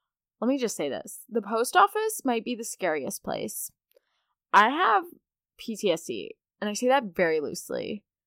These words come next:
But wha-, when I was in middle school or something, I went to the post office, and I had never had to return anything before. And this was, like, when my family started using Amazon more. And I don't know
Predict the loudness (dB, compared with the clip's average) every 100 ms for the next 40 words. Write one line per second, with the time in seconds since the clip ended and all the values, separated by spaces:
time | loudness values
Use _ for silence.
0 | _ _ _ _ _ _ -6 4 6 6
1 | 0 -8 0 2 2 _ -4 -4 -2 -2
2 | -2 -2 -4 -6 -8 -4 -2 0 0 -2
3 | -4 -2 -4 -6 _ -10 -8 -6 -4 -4
4 | -2 -2 -2 -4 -8 -6 -8 0 4 4
5 | 4 -2 -4 -10 _ _ _ _ _ -2
6 | 0 -2 -4 -4 -4 -8 -12 -4 0 2
7 | 2 2 2 2 2 0 0 -4 -8 -8
8 | -8 -10 -8 -4 0 2 0 -2 -8 -10
9 | -10 -10 -8 -8 -6 -8 -6 -4 -2 -4
10 | -8 _ _ -8 -6 -6 -6 -4 -4 -4
11 | -4 -2 -4 -6 -10 -10 -8 -10 -6 -4
12 | -4 -6 -10 -12 _ _ _ -2 0 0
13 | -4 -10 _ _ -2 2 2 4 2 2
14 | -4